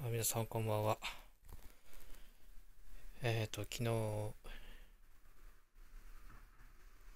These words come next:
えー、すべて、えー、終わりました。えー、昨日はですね、火葬の方、えー、終わりましてですね、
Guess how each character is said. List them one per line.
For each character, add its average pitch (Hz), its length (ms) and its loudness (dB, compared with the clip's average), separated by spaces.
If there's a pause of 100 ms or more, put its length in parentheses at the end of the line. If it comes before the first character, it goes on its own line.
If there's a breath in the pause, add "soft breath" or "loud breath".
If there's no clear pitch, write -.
(480)
え 110 180 6
ー、 - 20 4
す - 160 6
べ 107 140 0
て、 - 200 -4 (440 loud breath)
え 101 300 0
ー、 - 20 -2
終 98 80 -2
わ 98 60 -2
り - 120 -6
ま 107 100 -2
し - 140 6
た。 - 80 -4 (1400 loud breath)
え 107 160 -2
ー、 - 60 -4
昨 107 60 0
日 107 80 0
は 104 80 -2
で - 40 -2
す - 160 2
ね、 - 60 0 (2000 soft breath)
火 - 160 4
葬 113 220 6
の 104 80 2
方、 104 240 0 (380)
え 95 320 0
ー、 95 40 -2
終 98 80 0
わ 98 60 4
り 98 100 0
ま 95 120 2
し - 100 6
て - 60 0
で - 80 -2
す - 120 -2
ね、 - 160 -2